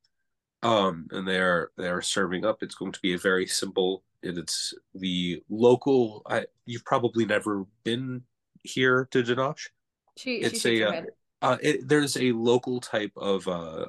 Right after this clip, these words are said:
Speaker 1: of, uh, of, of bird-like lizard that, um, s-, there are some cultures that have, uh, that, uh, you use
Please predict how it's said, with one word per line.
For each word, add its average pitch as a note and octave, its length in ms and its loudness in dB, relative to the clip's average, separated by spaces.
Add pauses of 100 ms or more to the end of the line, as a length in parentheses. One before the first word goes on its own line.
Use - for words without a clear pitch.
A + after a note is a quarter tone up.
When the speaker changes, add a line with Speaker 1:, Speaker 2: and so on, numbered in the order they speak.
(120)
Speaker 1:
of, F#2 260 -6 (480)
uh, G#2+ 60 -4 (140)
of, F#2+ 260 0
of F#2 420 -4
bird-like A2 540 2 (140)
lizard F2 460 -8 (440)
that, F#2+ 320 0
um, F2 420 0 (720)
s-, - 300 -2 (180)
there C3 140 4
are B2 40 2
some D3+ 260 0
cultures C3 440 4
that A2+ 220 2
have, A2 320 -2
uh, F#2+ 340 -4 (800)
that, G#2+ 240 -2 (380)
uh, G2+ 240 2 (120)
you G2+ 280 -4
use G2+ 580 -4